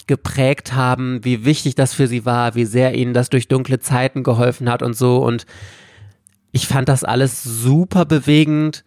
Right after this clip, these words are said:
mitzusehen. Und das ist ja immer so ein bisschen abstrakt, weil ich habe ja kein, kein persönliches Verhältnis oder so zu Kentaro Miura. Ich habe halt nur sein, nur in Anführungszeichen sein Werk gelesen.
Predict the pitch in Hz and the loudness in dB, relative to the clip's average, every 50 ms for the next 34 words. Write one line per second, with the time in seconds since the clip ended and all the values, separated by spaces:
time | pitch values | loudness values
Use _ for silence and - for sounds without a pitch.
0 | - - 160 180 - - - 147 117 110 120 117 113 117 123 120 120 120 120 - | -4 -2 -2 -2 -2 -2 -4 -4 -2 0 2 2 2 2 0 0 -2 -2 -4 -8
1 | - - - - - - 127 127 151 147 - 143 123 127 131 127 120 123 117 113 | -16 -20 -20 -16 -8 -4 -2 -2 0 0 0 0 2 2 2 2 2 2 2 0
2 | 135 131 - - 131 127 123 120 123 127 - - - _ _ _ _ _ _ _ | 0 0 0 0 0 0 0 -2 -4 -6 -8 -14 -20 _ _ _ _ _ _ _
3 | _ _ _ _ _ _ - 127 - - - - - - - - - 131 170 - | _ _ _ _ _ _ -10 -8 -6 -6 -8 -8 -8 -8 -8 -6 -4 -4 -4 -6
4 | - - - - - - - 127 131 123 120 120 117 120 - - _ _ - 135 | -6 -12 -10 -10 -10 -6 -4 -2 0 2 2 2 2 0 -2 -6 _ _ -8 -4
5 | - 143 135 - 135 113 - - 123 120 123 120 120 - - - - 120 117 113 | -2 -2 0 0 0 -2 -2 -2 -2 -2 -2 -4 -6 -8 -10 -6 -4 -2 0 0
6 | 113 113 - - 131 117 107 117 120 123 123 - - 120 113 110 117 107 104 110 | -2 -2 -4 -4 -4 -4 -4 -4 -4 -4 -4 -8 -10 -12 -8 -6 -4 -4 -2 0
7 | 110 117 143 - - 165 147 151 139 139 139 123 139 143 - - - 147 139 135 | 2 2 0 2 0 0 0 2 2 0 2 2 0 -2 -2 -4 -4 -2 -2 -2
8 | - 147 135 127 - 131 131 127 131 127 127 127 131 131 123 113 120 - - - | 0 0 0 2 2 0 0 2 0 0 0 0 2 2 0 0 -2 -6 -6 -6
9 | - 120 117 - - 127 123 107 113 104 107 107 - - 113 110 113 117 127 127 | -4 -4 -2 0 0 0 2 2 0 -2 -2 -4 -6 -8 -4 -2 0 2 2 0
10 | 127 113 107 - 107 117 - 123 117 113 - - 113 110 107 110 107 110 104 101 | 0 -2 -4 -4 -4 -4 -2 -2 -2 -2 -2 -2 -2 -2 -2 0 0 0 -2 -2
11 | 98 107 113 135 151 - 117 104 101 101 104 104 110 131 147 | 0 0 0 0 0 0 0 0 2 0 0 0 0 -4 -6